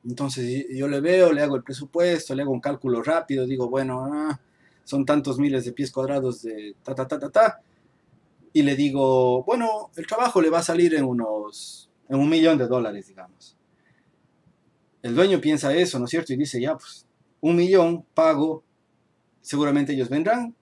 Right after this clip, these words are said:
arreglan y se van". Pero en el dueño, tal vez, en la mente del dueño tal vez está que yo voy a instalar una protección en la vereda, voy a prote-, instalar protección a los vecinos,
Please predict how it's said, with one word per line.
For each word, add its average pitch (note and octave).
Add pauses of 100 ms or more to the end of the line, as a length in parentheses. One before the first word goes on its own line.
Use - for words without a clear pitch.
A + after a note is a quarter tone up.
(260)
arreglan F#3+
y C#3
se C3+
van". F3+ (1400)
Pero D3
en C#3
el C3+
dueño, F3+
tal D3
vez, D3+
en C3+
la C3
mente E3
del C3
dueño D#3+
tal C3
vez C3+
está C3
que G#2+
yo B2+
voy B2+
a A#2
instalar B2+
una A2+
protección B2+
en A#2
la A2+
vereda, E3
voy B2+
a A#2+
prote-, B2 (140)
instalar B2
protección B2
a A2+
los G#2+
vecinos, D#3+